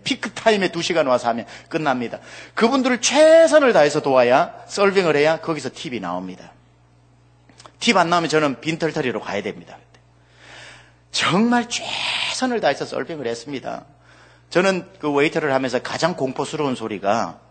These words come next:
음료수 빨대에 공기 들어가는 소리. 그거는 리필 해줘야 되는 소리거든요.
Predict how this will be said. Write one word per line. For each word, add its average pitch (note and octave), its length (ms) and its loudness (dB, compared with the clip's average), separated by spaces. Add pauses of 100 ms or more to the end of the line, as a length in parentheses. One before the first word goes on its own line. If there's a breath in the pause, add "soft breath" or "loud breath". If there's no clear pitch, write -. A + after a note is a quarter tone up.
(1000 soft breath)
음료수 E3 460 -2
빨대에 D3+ 480 0
공기 D#3 320 -2
들어가는 F#2+ 340 -6
소리. F2 300 -16 (1300 loud breath)
그거는 D3 400 -2 (100)
리필 D#3+ 360 0
해줘야 C3+ 300 2
되는 A2 160 -4
소리거든요. G2 680 -10